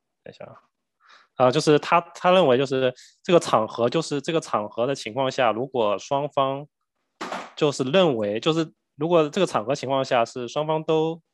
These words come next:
知道，就是有可能说谎，就比如说喇合那个，呃，呃，喇合那个例子啊，他是因为是在战争之中，所以他应该就是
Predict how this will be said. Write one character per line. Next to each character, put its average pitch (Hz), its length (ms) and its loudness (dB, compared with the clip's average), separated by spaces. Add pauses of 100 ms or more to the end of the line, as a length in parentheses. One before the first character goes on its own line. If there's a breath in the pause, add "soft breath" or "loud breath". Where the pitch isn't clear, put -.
知 - 120 -12
道， 151 220 4
就 127 140 -4
是 117 80 -6
有 123 100 0
可 127 140 -12
能 104 120 -14
说 110 200 -6
谎， - 240 -4
就 110 100 -20
比 - 120 -20
如 107 60 -12
说 117 120 -4
喇 95 160 0
合 95 180 -10
那 104 140 -10
个， 95 220 -4 (180)
呃， 101 300 -14 (460 soft breath)
呃， 98 300 -8
喇 98 160 -2
合 110 140 -4
那 123 80 -2
个 123 80 0
例 120 120 -4
子 - 180 -14
啊， 90 300 -10
他 139 220 0
是 131 320 -2 (320 soft breath)
因 156 100 -2
为 151 80 4
是 - 100 -6
在 156 120 4
战 170 220 0
争 139 200 -2
之 135 120 -8
中， 127 200 -4
所 131 140 -8
以 127 100 0
他 143 280 -2
应 151 120 -6
该 151 200 2 (200)
就 139 100 -10
是 113 360 -4